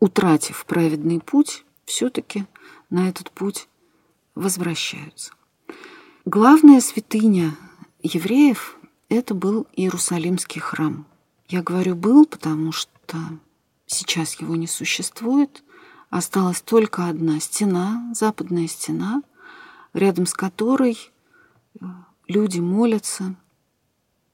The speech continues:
день и ночь. Но сам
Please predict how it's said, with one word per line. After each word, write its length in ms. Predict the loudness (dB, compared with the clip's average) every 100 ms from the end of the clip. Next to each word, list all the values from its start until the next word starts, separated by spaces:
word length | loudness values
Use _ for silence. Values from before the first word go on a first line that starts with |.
| -6
день 260 | 0 0
и 60 | 2
ночь. 400 | -2 -4 -14 -16 _ _ _ -20 -20 -20 -8
Но 240 | -2 0 0
сам 400 | 2 6 6